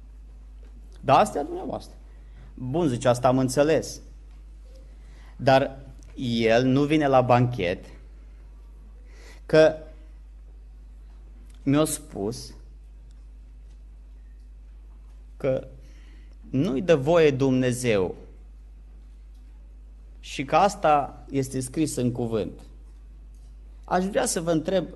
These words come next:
ce vă învață Biblia de nu vă dă voie?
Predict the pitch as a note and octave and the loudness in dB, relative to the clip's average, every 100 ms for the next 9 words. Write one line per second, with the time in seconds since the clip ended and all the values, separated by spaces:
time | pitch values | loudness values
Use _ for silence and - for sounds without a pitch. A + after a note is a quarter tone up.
0 | - - - - - - - - - - | -18 -20 -20 -20 -20 -20 -20 -20 -20 -20
1 | - - - C4+ - - D3 D#3 D3+ D#3 | -14 -2 0 0 -4 -14 -2 0 4 4
2 | D#3+ - B2+ C3 C#3+ A#2+ B2 A#2 A#2+ B2 | 4 2 0 4 4 4 2 2 2 2
3 | C3+ A#2+ A2+ A#2+ G#2 G#2+ G2 E2+ | 2 0 0 0 -2 -2 -2 -2